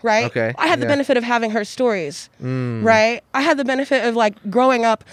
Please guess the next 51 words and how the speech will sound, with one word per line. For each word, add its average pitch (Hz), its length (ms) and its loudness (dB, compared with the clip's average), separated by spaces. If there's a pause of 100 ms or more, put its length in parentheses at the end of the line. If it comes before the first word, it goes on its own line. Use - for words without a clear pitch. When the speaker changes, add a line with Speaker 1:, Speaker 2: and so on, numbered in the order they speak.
(260)
Speaker 1:
understanding 240 640 2
that, 202 180 -2
like, 208 140 0
sh-, - 140 -10
during 254 280 0
World 220 180 -2
War 208 120 -4
Two, 240 200 -6
she 233 200 -4
hid 233 120 0
in 214 80 0
Mount 196 200 -4
Fuji, 185 380 -12 (360)
you 233 160 2
know? 214 400 4
And 254 160 2
then 247 60 2
I 247 80 4
Speaker 2:
Wow. - 80 2
Speaker 1:
talked 285 180 2
to 262 140 2
a 233 120 2
friend 269 220 2
of 240 60 0
mine, 220 340 0
uh, 202 400 2
the 214 140 -2
other 208 180 -2
day 208 300 0
who 220 340 0
is 208 220 0
also 214 420 0
Japanese 196 460 -2
American, 190 500 -2 (320)
and 220 420 2
we 240 200 0
were 226 80 2
talking 233 340 0
about, 190 380 0
like, 202 260 0
just, - 260 -8
you 269 120 -2
know, 202 160 0
our 202 120 0
grandmas 190 440 -2
and 196 80 -4
the 196 60 -4
stories, 202 260 -2
and 202 80 -2
they're 196 100 0
like, 190 180 -2